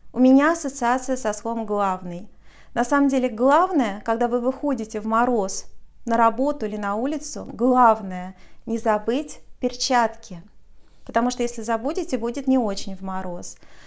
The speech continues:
Вот, я представляю прихожую, где я собираюсь и где обычно у меня лежат там в корзиночке эти перчатки.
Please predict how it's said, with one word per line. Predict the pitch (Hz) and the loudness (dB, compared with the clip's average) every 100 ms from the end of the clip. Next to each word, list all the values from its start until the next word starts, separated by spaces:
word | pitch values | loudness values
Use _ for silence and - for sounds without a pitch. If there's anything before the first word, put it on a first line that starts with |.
| - - | -20 -12
Вот, | 220 247 202 | -2 0 2
я | 208 302 | 4 4
представляю | - 302 277 277 294 | 4 -2 -2 0 0
прихожую, | 294 285 - 262 226 202 185 | 0 -4 0 0 0 -4 -8
где | 202 247 | -2 0
я | 220 | 0
собираюсь | 220 202 214 247 294 285 | -4 -4 0 2 2 2
и | - 208 | -2 -6
где | 233 233 | 0 0
обычно | 214 240 285 269 220 | 2 0 -2 -2 -2
у | |
меня | 208 208 220 | -4 -4 -4
лежат | 220 202 214 190 - | -4 -2 -2 -2 -2
там | 214 196 | -4 -6
в | |
корзиночке | - 196 196 247 247 - 208 | -6 -8 -4 -2 -2 -6 -8
эти | 202 - | -8 -8
перчатки. | 214 - 233 202 190 - 185 | -6 -4 -4 -6 -8 -14 -14